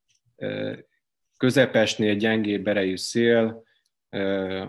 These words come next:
alapvetően a hőingás alakítja ki, tehát nem egy frontszerű szél, és, ö, azoknak a hajóknak kedvez, akinek a, amelyeknek a tömegéhez képest viszonylag nagy vitorlázata van, a Tramontana is így lett megtervezve. És ennek köszönhető egyébként, hogy miután fölkerült a Balatonra,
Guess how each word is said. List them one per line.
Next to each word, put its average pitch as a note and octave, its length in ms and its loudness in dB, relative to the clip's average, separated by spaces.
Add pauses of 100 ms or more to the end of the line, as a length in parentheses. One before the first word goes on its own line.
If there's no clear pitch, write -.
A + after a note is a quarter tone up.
(160)
alapvetően G#2 720 -2
a F#2+ 100 -4
hőingás G#2 840 0
alakítja G2+ 580 -4
ki, G#2 160 -6
tehát G#2 200 -2
nem A2 140 0
egy G#2 140 -2
frontszerű G2 560 -6
szél, C3 520 -2 (340)
és, - 320 -2
ö, G#2 140 0
azoknak A2+ 440 0
a G2+ 40 -6
hajóknak G#2 440 -2
kedvez, G#2 380 -2
akinek F#2 420 -10
a, G2+ 140 -6
amelyeknek G2+ 400 -8
a G#2+ 60 -2
tömegéhez A2+ 520 2
képest G#2+ 320 -6
viszonylag G#2 400 -2
nagy G2+ 160 -2
vitorlázata F#2+ 640 -6
van, A#2 140 0
a G#2+ 80 -2
Tramontana G2 560 -4
is F2+ 180 -8
így G2 120 -6
lett F2+ 160 -8
megtervezve. F2 880 -12 (640)
És - 200 0
ennek D3 380 4
köszönhető A2+ 540 0
egyébként, A2+ 440 0
hogy A#2 140 0
miután A2+ 340 0
fölkerült A#2+ 520 0
a G2+ 60 -6
Balatonra, A#2+ 840 0